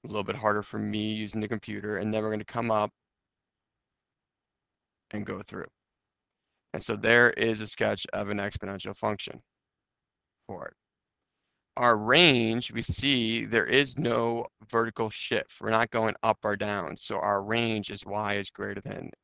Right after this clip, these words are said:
zero. And we can even see that's what we were approaching. So this is how you graph exponential growth functions. Rely on your calculator for table of values, plot them,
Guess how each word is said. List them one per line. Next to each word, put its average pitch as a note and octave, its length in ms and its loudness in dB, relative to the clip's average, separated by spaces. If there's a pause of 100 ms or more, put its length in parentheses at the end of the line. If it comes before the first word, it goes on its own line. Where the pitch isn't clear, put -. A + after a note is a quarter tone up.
(120)
zero. G2+ 420 -6 (160)
And G#2 100 -6
we F#2+ 60 -10
can G2+ 80 -10
even G#2 140 -6
see G2+ 140 -8
that's G#2 280 -6
what - 140 -12
we G2+ 120 -8
were G2 120 -8
approaching. - 440 -4 (560)
So C#3+ 120 -8
this G3+ 160 6
is - 60 0
how F#3+ 80 6
you E3+ 120 0
graph B2 380 6
exponential A2+ 640 0
growth G#2 320 -8
functions. - 540 0
Rely A2 360 2
on B2 80 4
your B2+ 100 2
calculator G#2+ 540 0
for A2 120 -10
table A2 340 -2
of A2 40 -10
values, G2+ 540 -6 (400)
plot C#3 380 6
them, E2+ 260 -6